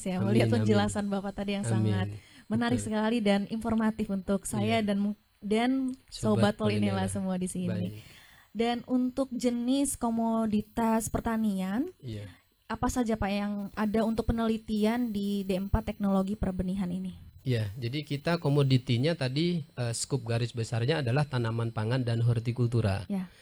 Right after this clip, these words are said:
Speaker 2: Jadi kalau tanaman pangan kita udah paham ya, ada jagung, ada padi, ada aneka kacang, ada umbi ya. Baik itu ketela rambat, ketela pohon, kemudian macam-macam. Untuk tanaman pangan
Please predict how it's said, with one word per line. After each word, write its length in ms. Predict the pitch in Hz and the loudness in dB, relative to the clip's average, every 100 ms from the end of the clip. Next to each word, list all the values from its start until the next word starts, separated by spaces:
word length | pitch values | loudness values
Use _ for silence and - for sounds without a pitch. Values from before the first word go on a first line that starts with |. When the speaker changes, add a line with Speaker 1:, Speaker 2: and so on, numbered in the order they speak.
| - _ | -20 _
Speaker 2:
Jadi 160 | 120 139 | -4 -2
kalau 160 | 131 117 | -2 -2
tanaman 480 | 123 120 120 117 | -2 0 -2 -2
pangan 320 | 113 123 156 156 | -2 -2 -2 -4
kita 320 | 123 139 117 | -6 -6 -6
udah 240 | 104 98 - | -8 -10 -8
paham 320 | 110 123 123 107 | -2 -2 0 -2
ya, 160 | 107 117 | -6 -6
ada 80 | |
jagung, 640 | 110 101 127 160 143 160 165 | -8 -4 -4 -2 -4 -4 -4
ada 240 | 113 110 | -6 -8
padi, 720 | - 120 131 120 151 160 160 | -2 0 0 0 0 0 -4
ada 320 | 135 107 110 113 | -6 -8 -8 -6
aneka 400 | 113 110 110 107 | -6 -6 -6 -8
kacang, 480 | - 156 - 139 147 | -6 -10 -4 -4 -2
ada 320 | 117 104 104 | -4 -8 -10
umbi 640 | 131 135 139 127 139 135 110 | -8 -4 -2 -2 -2 0 -2
ya. 160 | 110 - _ _ _ | -6 -12 _ _ _
Baik 400 | - 107 110 110 | -10 -8 -8 -12
itu 160 | - 113 | -12 -12
ketela 320 | 104 113 104 | -10 -6 -4
rambat, 480 | 113 151 156 147 - | -2 -2 -2 -6 -6
ketela 320 | 127 117 110 | -12 -8 -8
pohon, 640 | 110 135 135 - 127 123 120 | -8 -8 -8 -4 -4 -4 -8
kemudian 800 | 117 110 107 107 104 104 104 - _ _ _ _ _ | -8 -8 -6 -6 -4 -6 -8 -14 _ _ _ _ _
macam-macam. 720 | 117 113 117 113 - 107 98 - | -8 -6 -4 -6 -4 -6 -6 -8
Untuk 320 | 117 110 123 | -10 -8 -6
tanaman 320 | 123 113 117 117 | -6 -4 -4 -6
pangan 800 | 110 107 113 135 156 160 165 165 | -6 -4 -2 0 -2 -4 -6 -10